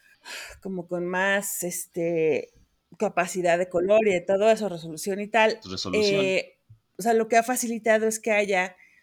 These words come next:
Speaker 1: como generaciones de autoras y de autores que puedan decir, "Bueno, es que yo", y, y también creo que tiene que ver, ahora que hablaste de Julie Doucet, esta, porque tradicionalmente,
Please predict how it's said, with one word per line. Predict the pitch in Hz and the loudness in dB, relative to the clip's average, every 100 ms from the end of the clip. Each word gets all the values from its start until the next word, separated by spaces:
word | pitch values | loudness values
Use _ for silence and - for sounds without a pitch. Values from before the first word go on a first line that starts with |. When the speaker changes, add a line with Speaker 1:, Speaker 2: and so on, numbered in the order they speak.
| _ _ _ _ | _ _ _ _
Speaker 1:
como | 170 180 175 | -10 -8 -8
generaciones | - 180 170 175 - 202 185 190 190 185 | -8 -6 -4 -4 -4 -6 -6 -6 -8 -8
de | 190 185 185 180 | -4 -2 0 0
autoras | 170 170 180 170 175 175 | 0 -2 -4 -2 -2 -4
y | 185 | -4
de | 175 | -6
autores | 175 185 170 175 | -4 -4 -4 -6
que | - 175 | -12 -10
puedan | 180 165 175 | -8 -8 -8
decir, | 170 185 | -8 -6
"Bueno, | 180 175 | -6 -8
es | 170 | -8
que | 196 185 | -6 -4
yo", | 180 175 - - - _ _ _ _ - | -4 -4 -8 -18 -20 _ _ _ _ -2
y, | 226 220 - | -2 -2 -6
y | 214 214 | -8 -2
también | 208 208 240 240 240 | -2 0 0 0 0
creo | 226 233 220 220 | -4 -2 -2 -2
que | 226 | -8
tiene | 247 220 220 | -6 -6 -4
que | 220 | -2
ver, | 202 180 175 - _ _ - | 2 0 -2 -20 _ _ 0
ahora | 175 175 | 2 2
que | 185 170 - | -2 -4 -2
hablaste | 143 151 156 - | 0 0 -4 -4
de | 160 151 | -4 -4
Julie | 147 151 | -8 -6
Doucet, | 147 - 156 - _ _ _ _ _ - | -6 -2 -4 -4 _ _ _ _ _ 0
esta, | 214 214 - 214 214 208 202 - _ _ _ _ _ - | 0 0 2 4 4 4 2 0 _ _ _ _ _ -8
porque | 208 226 | -4 0
tradicionalmente, | 233 233 233 247 254 277 277 269 262 233 302 | 4 4 2 0 2 2 2 2 2 2 0